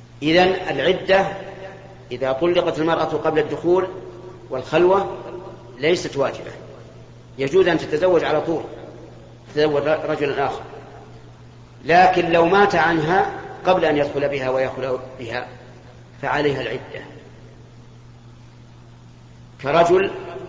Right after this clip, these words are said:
عقد على امرأة ثم مات قبل أن يدخل بها وقبل أن يخلو بها فعليها العدة،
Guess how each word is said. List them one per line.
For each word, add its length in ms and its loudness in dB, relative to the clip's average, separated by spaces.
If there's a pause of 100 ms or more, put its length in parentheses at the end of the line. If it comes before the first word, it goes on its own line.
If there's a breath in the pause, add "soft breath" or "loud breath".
(300)
عقد 420 2
على 180 2
امرأة 280 -6 (1400)
ثم 260 4
مات 200 2
قبل 260 0
أن 140 0
يدخل 280 -4
بها 300 -2
وقبل 320 0
أن 140 0
يخلو 280 2
بها 200 -4 (1300)
فعليها 520 -2 (1000)
العدة، 520 -6